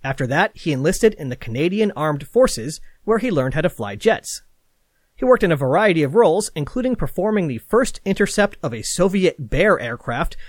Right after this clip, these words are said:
in a C F eighteen fighter jet. Eventually, he discovered test piloting and graduated from test pilot school at Edwards Air Force Base and worked at the Patuxent River Naval Air Station in Maryland as an exchange officer. While in Maryland,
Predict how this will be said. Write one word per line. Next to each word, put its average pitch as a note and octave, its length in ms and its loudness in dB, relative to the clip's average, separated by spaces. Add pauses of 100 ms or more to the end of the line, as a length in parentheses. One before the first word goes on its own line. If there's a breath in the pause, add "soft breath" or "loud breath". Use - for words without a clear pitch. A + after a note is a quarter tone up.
(160 loud breath)
in G#3+ 120 0
a G3+ 100 2
C F#3 320 0
F D#3 240 2
eighteen B2 460 -6
fighter F3+ 260 2
jet. G#2+ 240 -12 (920)
Eventually, F#3+ 440 2
he F3+ 80 0
discovered A3 520 0
test - 360 -2
piloting G3+ 520 -2 (220 loud breath)
and C3 140 -4
graduated F3+ 520 2
from A#2 160 -2
test - 280 -2
pilot G#3+ 280 2
school G#3+ 340 2
at A2+ 140 -4
Edwards C#3 380 -4
Air G#3 100 2
Force G#3+ 280 0
Base G#3 360 -2 (280 soft breath)
and E3+ 240 2
worked G3 280 0
at D3+ 100 -4
the - 60 -6
Patuxent - 540 -2
River D3 340 0
Naval C3 380 -2
Air G#3 160 2
Station C3 440 -6
in C3 160 -6
Maryland D3+ 440 0 (100)
as A2+ 160 -10
an B2+ 80 -8
exchange A3 400 0
officer. - 520 -8 (680)
While C3 240 2
in D#3 100 6
Maryland, G#3+ 460 4